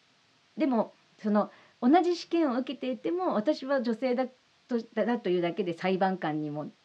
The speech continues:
なれない」っていうことをまず言って、で、その、誰もがそういうことに、あの、分け隔てなくなる社会を一緒に作っていこうって話をするところもそうなんだけども、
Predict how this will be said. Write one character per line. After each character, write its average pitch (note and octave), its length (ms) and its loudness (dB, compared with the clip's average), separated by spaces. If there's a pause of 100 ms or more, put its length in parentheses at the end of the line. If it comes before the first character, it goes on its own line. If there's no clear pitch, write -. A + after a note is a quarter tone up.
(180)
な F#3 240 0
れ F3+ 100 2
な D#3+ 180 -2
い」 D3+ 80 -4
っ - 40 -8
て - 200 -8
い E3+ 100 2
う F3 80 -2
こ F#3 120 -6
と E3+ 160 -8
を C4+ 320 0 (320)
ま G#3+ 160 2
ず F3+ 100 -2
言 D#3+ 180 -2
っ - 20 -8
て、 - 440 -2 (280)
で、 D#4 180 0
そ D4+ 220 -2
の、 D#4 240 2 (680)
誰 F#4+ 220 4
も D4+ 140 4
が G3 140 2
そ G3+ 140 -4
う - 40 0
い - 20 -2
う - 20 -12
こ G3+ 100 -4
と G3 180 -2
に、 F3 400 -4
あ D#3+ 60 -6
の、 D#3+ 520 -2
分 A3 120 -2
け G3 160 -2
隔 A3+ 140 0
て B3+ 100 -2
な B3+ 140 0
く G#3+ 100 -2
な B3+ 120 2
る A3+ 100 0
社 C4+ 140 -4
会 G#3 140 0
を E3 80 0
一 F#3+ 120 -2
緒 F4+ 160 -4
に E4+ 160 0
作 - 180 -4
っ - 40 -8
て C#4 160 -4
い A3 40 -2
こ F#3+ 140 -2
う - 20 2
っ F#3 40 -10
て F3+ 80 -6
話 F3+ 260 -2
を F3 60 -2
す B3+ 120 -6
る C4 120 -4
と F4+ 80 -4
こ E4+ 140 -2
ろ E4+ 60 0
も A3 120 -2
そ F#3+ 140 -4
う E3+ 40 -2
な D#3+ 120 -4
ん C#3+ 60 -8
だ C#3 100 -10
け C#3+ 120 -10
ど D3+ 80 -8
も、 G3 240 -2